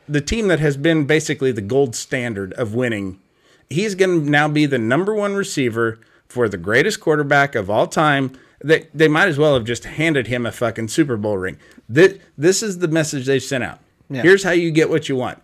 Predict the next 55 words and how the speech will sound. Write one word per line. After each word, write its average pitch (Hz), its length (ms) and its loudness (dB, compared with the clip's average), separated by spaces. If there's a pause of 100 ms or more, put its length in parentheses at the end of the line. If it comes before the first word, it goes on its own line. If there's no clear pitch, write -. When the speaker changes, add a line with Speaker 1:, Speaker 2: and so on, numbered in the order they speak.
(100)
Speaker 1:
Throw 190 260 2
a 185 60 4
fucking 143 420 -2
fit." - 520 -4 (180)
Speaker 2:
Yeah. 208 240 0 (520)
Pretty 170 160 4
Speaker 1:
Throw 208 120 6
Speaker 2:
much. 202 120 0
Speaker 1:
a 190 40 -2
tantrum 185 420 0
and 139 160 -2
act 160 240 2
like 151 180 0
a 113 60 -2
fucking 170 500 -2
jackoff. 131 480 0
You're 123 120 -2
like 123 160 0
a 107 60 -6
spoiled 180 520 -4
kid 156 320 2
throwing 156 240 2
himself 151 400 -2
on 147 100 -2
the 135 60 -2
fucking 135 360 -4
floor 143 260 -2
at 147 80 -6
the 147 80 -8
store 135 320 0
till 120 160 -2
he 107 80 -6
gets 131 240 -2
the 117 80 -6
toy 123 320 -4
he 92 120 -16
wants. 98 320 -12 (120)
Speaker 2:
That's 165 200 -2
true. 277 260 -6 (160)
Speaker 1:
Fuck - 420 -4
this 135 180 -4
asshole. 107 480 -4
Speaker 2:
And 156 100 -4
he 202 120 0
wanted 208 400 -2
to 147 80 -4
go 131 160 0
to 127 60 -2
New 123 140 -2
England. 120 400 -4
New 131 200 0
England 180 360 0
wanted 277 240 -2
him 143 380 -4
whenever, 165 520 2